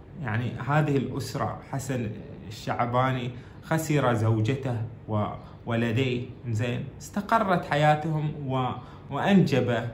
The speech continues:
حسن الشعباني وزوجته مريم محمد جواد ولدا جديدا، أسمته ماذا؟ أسمته عبد العزيز. عبد العزيز، زين، كعوض لعبد العزيز الذي فقد. عبد العزيز حاليا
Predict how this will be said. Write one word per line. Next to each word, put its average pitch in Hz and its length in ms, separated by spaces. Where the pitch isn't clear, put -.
حسن 135 300
الشعباني 113 680
وزوجته 110 680
مريم 113 440
محمد 113 400
جواد 120 480
ولدا 135 520
جديدا، 113 760
أسمته 143 560
ماذا؟ 123 500
أسمته 120 720
عبد 131 240
العزيز. 98 760
عبد 113 240
العزيز، 110 760
زين، 123 400
كعوض 151 580
لعبد 110 520
العزيز 107 540
الذي 101 540
فقد. - 240
عبد 131 180
العزيز 127 580
حاليا 151 760